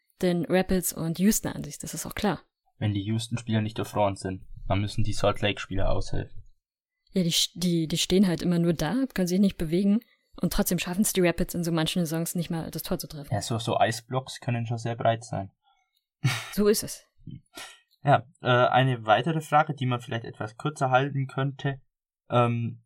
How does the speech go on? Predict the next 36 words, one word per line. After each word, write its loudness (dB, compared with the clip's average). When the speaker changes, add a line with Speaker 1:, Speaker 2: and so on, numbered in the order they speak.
Speaker 2:
was 2
ist -4
das -8
größte -6
Derby 2
in 2
der 2
M 2
L 2
S? 0
Nennt 0
mal 8
eure, 4
was 4
ihr 2
denkt, 2
was 0
ist -6
für 2
euch 4
das -10
größte -6
Derby -4
der -10
M -10
L -10
S? -12
Speaker 1:
Ja -6
gut, -4
da 2
sagt -2
man 4
immer 2
sein 2
Lieblingsteam -2
eigentlich. -10